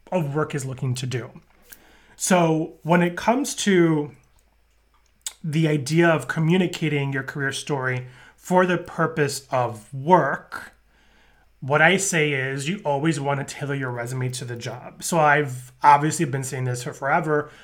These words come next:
but it's no news. It's kind of, kind of like you have to repeat it all the time.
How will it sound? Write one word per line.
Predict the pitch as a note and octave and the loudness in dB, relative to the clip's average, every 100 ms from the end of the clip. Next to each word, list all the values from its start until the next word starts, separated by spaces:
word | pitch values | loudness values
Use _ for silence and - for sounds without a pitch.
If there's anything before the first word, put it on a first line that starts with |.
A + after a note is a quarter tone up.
| - | -2
but | - F3 | 4 4
it's | D#3 - | 4 0
no | D3+ C#3+ C#3+ | 0 0 0
news. | D3 C#3+ C#3 | -2 -2 -4
It's | D3 - | -6 -6
kind | - C3 C#3+ | -2 -2 -2
of, | D#3+ | -6
kind | - E3 | -2 0
of | C3 | 0
like | C3+ | -4
you | C3 | -6
have | B2+ B2+ | -6 -4
to | |
repeat | B2+ A#2+ - | -6 -8 -8
it | B2+ | -8
all | A#2+ | -8
the | A2 | -10
time. | - B2 D#3+ | -10 -10 -12